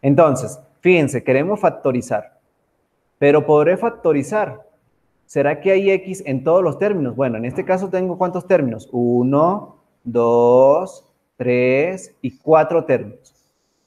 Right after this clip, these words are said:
Tengo cuatro términos. Entonces, la idea es observar si en todos los términos hay un factor en común. Pero fíjense, acá tengo x y y.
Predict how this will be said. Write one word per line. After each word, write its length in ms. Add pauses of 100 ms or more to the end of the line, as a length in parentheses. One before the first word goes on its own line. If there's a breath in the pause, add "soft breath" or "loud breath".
Tengo 300
cuatro 320
términos. 520
Entonces, 440
la 160
idea 320
es 220
observar 880
si 180
en 140
todos 240
los 160
términos 400
hay 160
un 100
factor 360
en 80
común. 400 (560)
Pero 200
fíjense, 400
acá 240
tengo 320
x 520
y 200
y. 240